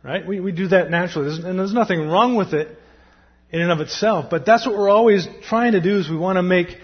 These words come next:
we want peace now, we want comfort now. We're trying to do everything we can to make our lives wonderful now. And when our lives are wonderful, when everything's going well,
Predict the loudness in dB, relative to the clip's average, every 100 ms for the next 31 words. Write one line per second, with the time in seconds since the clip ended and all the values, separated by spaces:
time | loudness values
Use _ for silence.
0 | -8 -2 0 0 -4 -4 0 0 -2 -4
1 | -2 0 0 0 -4 -2 -2 0 -2 -2
2 | -4 -6 -6 -10 -20 -20 -20 -20 _ -6
3 | 2 4 4 2 4 6 6 4 2 0
4 | -2 0 -2 -2 -2 -2 0 0 2 2
5 | 0 -4 -14 -20 -20 _ _ -14 -2 2
6 | 4 4 2 2 0 -2 -4 -8 -14 -20
7 | -20 -20 _ _ _ _ _ _ _ _
8 | _ _ _ -6 -4 -2 -4 -4 -2 -4
9 | -4 -6 -6 -6 -8 -6 -6 -6 -6 -6
10 | -8 -8 -6 -6 -6 -8 -6 -6 -6 -10
11 | -14